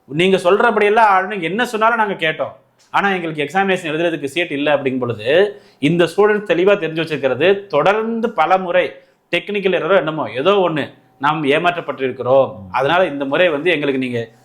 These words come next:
Speaker 1: வேற வழியே கிடையாது, ரெமெடி கொடுத்தே ஆகணும்னு சொல்லி, "சரி, சென்னையில நாங்க கேன்சல் பண்றோம்னு" சொல்லி சொன்னாங்க. அப்பெல்லாம் இல்ல, தமிழ்நாடு ஃபுல்லா கேன்சல் பண்ண அனௌன்ஸ் பண்ணா தான் நாங்க இந்த இடத்த விட்டு எந்திரிப்போம்ட்டாங்க.
Speaker 2: ம்.
Speaker 1: மிகப்பெரிய ஒரு டிராஃபிக் ஜாம், வேற வழி இல்லை, தமிழ்நாடு முழுவதும் நாங்க கேன்சல் பண்ணணும்னு சொல்லி அனௌன்ஸ் பண்றாங்க.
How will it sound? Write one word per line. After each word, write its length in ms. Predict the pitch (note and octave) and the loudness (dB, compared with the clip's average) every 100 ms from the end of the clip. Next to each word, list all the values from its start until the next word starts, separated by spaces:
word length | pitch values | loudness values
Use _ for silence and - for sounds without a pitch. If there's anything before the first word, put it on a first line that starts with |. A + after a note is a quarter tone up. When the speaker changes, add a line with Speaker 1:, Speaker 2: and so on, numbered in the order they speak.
| _ _ | _ _
Speaker 1:
வேற 280 | B2 D#3+ D3+ | 0 2 2
வழியே 400 | C#3+ F3+ G3+ G#3+ | 0 2 2 2
கிடையாது, 320 | F3 F#3+ E3 | 2 2 2
ரெமெடி 140 | E3+ | -2
கொடுத்தே 420 | E3+ D#3+ E3 F#3 E3+ | -2 -2 0 2 2
ஆகணும்னு 220 | D3+ D#3+ | 2 -4
சொல்லி, 480 | D#3+ B2+ F3+ A#3+ - _ | -8 -4 -2 -2 -8 _
"சரி, 180 | - D#3 | -2 -2
சென்னையில 360 | D#3 E3 F#3+ F3+ | 0 0 2 2
நாங்க 200 | D3 C3+ | 0 0
கேன்சல் 360 | C#3 C#3+ C#3+ | 0 -2 -4
பண்றோம்னு" 360 | B2+ B2+ C3 A#2+ | -4 -2 -2 -2
சொல்லி 260 | B2 A#2+ A2+ | -4 -6 -4
சொன்னாங்க. 260 | A2+ G3 - - _ _ - | 0 0 -2 -14 _ _ -6
அப்பெல்லாம் 320 | B2 C3+ E3+ | 0 2 2
இல்ல, 160 | D3+ F3 | 2 -4
தமிழ்நாடு 400 | D3+ D3 E3+ D#3+ | -2 0 0 0
ஃபுல்லா 180 | D#3+ | -4
கேன்சல் 280 | E3 D3 D3 | -2 -4 -4
பண்ண 220 | D3 C#3+ | -2 -4
அனௌன்ஸ் 120 | C#3+ C3+ | -4 -6
பண்ணா 180 | B2 | -2
தான் 40 | F3+ | 0
நாங்க 140 | D#3+ | -2
இந்த 120 | C3 | -4
இடத்த 220 | B2 D3 D3 | -6 -4 -4
விட்டு 260 | C#3 B2 | -2 -2
எந்திரிப்போம்ட்டாங்க. 380 | A2+ B2 G#2+ E2+ - _ _ | -4 -4 -6 -12 -16 _ _
Speaker 2:
ம். 160 | A2 G2 | -12 -4
Speaker 1:
மிகப்பெரிய 440 | C#3+ D#3+ D#3+ F3+ | -4 -2 0 0
ஒரு 80 | F3+ | 2
டிராஃபிக் 300 | C3+ C3+ C3+ | 0 -2 -4
ஜாம், 240 | B2+ E3+ - _ _ | -4 -4 -6 _ _
வேற 220 | B2 C3+ B2+ | 0 0 2
வழி 200 | C#3 E3 | 2 0
இல்லை, 500 | D3+ C#3+ G3+ - - - | 0 0 0 -4 -16 -4
தமிழ்நாடு 380 | C3 D3+ D#3 C#3+ | -2 2 0 0
முழுவதும் 320 | C#3+ E3 D3 | -4 -4 -4
நாங்க 220 | C3+ C#3 | -2 -2
கேன்சல் 140 | D3 | -4
பண்ணணும்னு 240 | C#3+ C3 C3+ | -6 -6 -4
சொல்லி 160 | C#3 | -4
அனௌன்ஸ் 240 | C#3 C3+ - | -2 -4 -6
பண்றாங்க. 640 | A#2+ B2 A#2+ D#3+ - | -4 -4 0 -2 -2